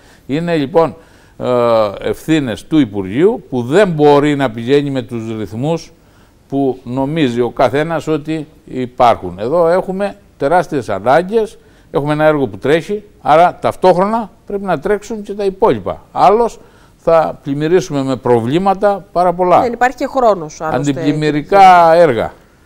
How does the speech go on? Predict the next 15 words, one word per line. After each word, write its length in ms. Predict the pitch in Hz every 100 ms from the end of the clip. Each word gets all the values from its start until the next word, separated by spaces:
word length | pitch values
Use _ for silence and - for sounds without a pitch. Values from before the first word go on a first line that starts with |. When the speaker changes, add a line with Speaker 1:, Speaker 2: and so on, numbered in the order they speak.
| _ _ -
Speaker 1:
Να 80 | 131
σας 200 | 120 -
πω 180 | 185
ότι 240 | 185 175 160
η 100 | 139
εκτίμηση 840 | 113 - 170 180 143 - 180 226 - _ _ _ _ _ _
της, 340 | 135 123 -
ε, 640 | 117 117 110 104 98 95 92 _ _ _ _ - - -
προμελέτης 720 | 143 151 135 127 120 - -
που 140 | -
έγινε 540 | 104 101 113 160 220 180 _
είναι 420 | 135 175 202 214 - -
για 520 | 135 139 135 131 127 123 131
έργα 460 | 156 190 196 180 - _ _ _ -
περίπου 760 | 139 139 208 185 - 131 98